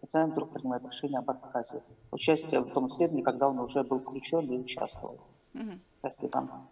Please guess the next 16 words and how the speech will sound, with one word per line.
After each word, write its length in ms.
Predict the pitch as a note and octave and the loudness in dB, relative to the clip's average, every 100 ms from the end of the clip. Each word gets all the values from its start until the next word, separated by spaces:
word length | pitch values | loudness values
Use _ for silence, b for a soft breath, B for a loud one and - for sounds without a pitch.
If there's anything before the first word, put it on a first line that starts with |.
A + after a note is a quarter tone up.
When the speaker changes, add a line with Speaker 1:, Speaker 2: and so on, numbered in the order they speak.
| _ | _
Speaker 2:
Спасибо 440 | - - A3+ A#3+ A3 | -16 -10 -4 -2 -2
за 120 | G3+ | -2
вопрос. 420 | G3 A#3+ C#4+ - | -4 -2 -4 -4
Э, 320 | A3 A3 G#3+ | -6 -6 -6
это 180 | G#3 G#3+ | -6 -8
в 20 | |
основном 380 | G#3 B3 A#3+ A#3+ | -6 0 4 4
европейские 600 | A#3 A3 A3+ A#3+ - G#3+ | 6 6 6 4 2 -2
исследования, 360 | G#3+ G#3+ G3 G3 | 0 2 2 -2
в 40 | |
России 240 | G3 - A3 | -2 -2 -4
таких 220 | - G#3+ | -6 -6
исследований 360 | - A3 A3 | -2 0 0
проведено 440 | G#3 G#3+ G#3+ G#3 G#3+ | 0 0 2 2 4
не 140 | B3+ | 6
было, 260 | D#4+ B3+ | 6 6